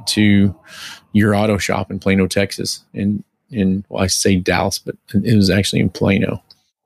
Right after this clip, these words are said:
Really, all in all, we've had a busy, busy first start to the, to the year, and it doesn't look like it's gonna slack up any at all.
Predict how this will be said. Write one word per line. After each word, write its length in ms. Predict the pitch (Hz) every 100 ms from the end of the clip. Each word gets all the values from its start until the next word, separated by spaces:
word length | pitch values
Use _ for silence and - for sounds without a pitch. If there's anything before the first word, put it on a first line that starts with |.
| _ _ - -
Really, 420 | - 139 214 208
all 340 | - - 165 160
in 100 | 123
all, 320 | 139 170 143
we've 140 | 135
had 180 | 135 131
a 80 | 107
busy, 480 | 98 - 120 147 143
busy 460 | 117 123 135 143
first 440 | 120 - 120 123 -
start 420 | 123 120 131 - _
to 140 | - 135
the, 340 | 120 113 107 - _ _ - - - - - - _ _ -
to 140 | 143
the 100 | 127
year, 400 | 113 113 127 131
and 100 | 127
it 120 | 110
doesn't 260 | 123 139 131
look 140 | 135
like 160 | 131 123
it's 120 | 120
gonna 140 | 127
slack 400 | 120 - 123 120
up 240 | 127 131 -
any 200 | 113 104
at 80 | 101
all. 360 | 101 98 92